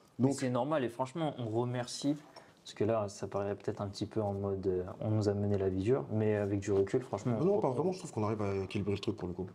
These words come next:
Speaker 1: Ouais, fr-, et, et on remercie, euh, nos parents de nous avoir fait passer par, euh,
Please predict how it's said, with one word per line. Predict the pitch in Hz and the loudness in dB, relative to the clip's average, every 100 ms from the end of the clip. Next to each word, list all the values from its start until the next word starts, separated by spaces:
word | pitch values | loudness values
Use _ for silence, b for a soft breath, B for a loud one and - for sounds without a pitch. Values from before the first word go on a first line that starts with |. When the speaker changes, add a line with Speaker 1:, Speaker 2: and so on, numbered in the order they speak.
| - | 0
Speaker 1:
Ouais, | 123 127 | 2 2
fr-, | 117 - - | -2 -10 -2
et, | 127 113 110 120 | 2 4 4 4
et | 123 | 4
on | 117 | 4
remercie, | 113 117 110 - - 135 | 4 2 0 -2 0 2
euh, | 117 104 | 4 2
nos | 101 101 | 0 -2
parents | 95 98 120 | -2 0 0
de | 110 98 95 | 0 0 -2
nous | 98 101 | -4 -2
avoir | 95 | -2
fait | - 98 | -2 -2
passer | 104 - 98 | -2 -4 -4
par, | - 95 - | -4 -4 -4
euh, | - | -6